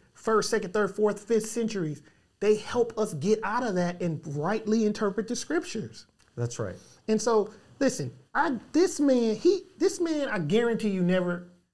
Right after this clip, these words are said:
Speaker 1: looked at no historical theology.
Speaker 2: He would have failed
Speaker 1: Right.
Speaker 2: every hermeneutical class I could think of.
Speaker 1: And, uh, D A Carson, in his book, Exegetical Fallacy, says that the best way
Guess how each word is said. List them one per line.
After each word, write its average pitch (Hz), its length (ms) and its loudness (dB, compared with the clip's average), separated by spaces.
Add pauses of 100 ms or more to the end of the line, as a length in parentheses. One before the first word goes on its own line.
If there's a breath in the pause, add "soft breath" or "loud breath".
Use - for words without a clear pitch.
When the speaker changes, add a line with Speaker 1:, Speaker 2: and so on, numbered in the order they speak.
(520)
Speaker 1:
looked 208 320 2
at 160 240 -2
no 185 300 0
historical 220 500 0
theology. 147 560 -4 (460)
Speaker 2:
He 160 80 -2
would 151 140 4
have 120 160 0
failed 117 460 2 (240)
Speaker 1:
Right. 208 160 0
Speaker 2:
every 135 420 4
hermeneutical 127 760 -2
class 113 340 -4
I 113 80 -6
could 110 220 -10
think 110 220 -8
of. 92 240 -10
Speaker 1:
And, 190 380 0
uh, 196 100 0 (380)
D 214 200 4
A 247 160 2
Carson, 220 400 -2
in 185 100 0
his 185 200 -2
book, 185 280 -4
Exegetical 180 600 -2
Fallacy, 165 480 -2
says 156 460 0
that 139 260 -2
the 151 100 -4
best 196 500 0
way 190 460 2